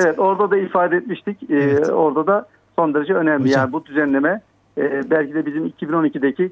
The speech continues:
Speaker 1: çağrımızın bugüne yansıması diyebiliriz.
Speaker 2: Hocam süremizin sonuna geldik ama harika bir, e, şey oldu. Hatta sizin tanımınızla ilgi çağıyla ilgili en büyük problemi konuşmuş olduk. Çok da sevdim o tanımınızı. Şeref verdiniz hocam.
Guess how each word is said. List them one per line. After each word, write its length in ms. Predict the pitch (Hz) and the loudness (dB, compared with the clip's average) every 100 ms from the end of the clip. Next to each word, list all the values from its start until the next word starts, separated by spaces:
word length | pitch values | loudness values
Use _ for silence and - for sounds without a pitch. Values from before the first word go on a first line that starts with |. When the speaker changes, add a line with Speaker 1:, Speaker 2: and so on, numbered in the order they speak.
| - | 0
Speaker 1:
çağrımızın 580 | 156 139 135 120 185 202 _ _ _ | 2 2 -2 -4 -4 -6 _ _ _
bugüne 240 | 151 131 147 | -2 0 2
yansıması 640 | 156 143 147 135 127 151 | 2 0 -2 -4 -4 -2
diyebiliriz. 320 | 151 135 175 | 0 2 2
Speaker 2:
Hocam 220 | 208 208 196 | 2 -2 -4
süremizin 480 | - - 208 220 202 | -6 -2 0 0 -2
sonuna 360 | - 190 202 196 | -2 -2 -2 0
geldik 340 | 170 156 156 | 0 0 -4
ama 200 | 190 143 | -2 0
harika 440 | 165 190 180 208 | 2 0 0 -4
bir, 200 | 170 175 | -2 -4
e, 300 | 190 160 202 | -2 -4 -4
şey 160 | 156 175 | -4 -2
oldu. 180 | 165 143 | -2 0
Hatta 300 | 180 - 180 | -2 -2 -4
sizin 200 | 147 202 | -2 -6
tanımınızla 500 | - 170 175 185 165 | -4 -2 -2 -2 -2
ilgi 320 | 175 165 214 | -2 -2 -2
çağıyla 440 | - 165 160 160 160 | 0 0 2 2 2
ilgili 280 | 147 156 | 2 0
en 180 | 196 185 | -2 0
büyük 200 | 160 135 | -2 -2
problemi 380 | 165 151 147 156 | 0 0 0 -2
konuşmuş 400 | 156 151 135 147 | -2 -2 -4 -4
olduk. 220 | 139 143 | -4 -2
Çok 220 | - 175 | -4 -2
da 60 | 175 | -2
sevdim 360 | - 156 156 156 | 0 0 0 -4
o 80 | |
tanımınızı. 440 | 139 139 139 131 143 | -2 -2 0 -2 -2
Şeref 360 | - 190 - | 0 0 0
verdiniz 300 | 156 123 117 | -2 -4 -6
hocam. 220 | 113 - | -8 -8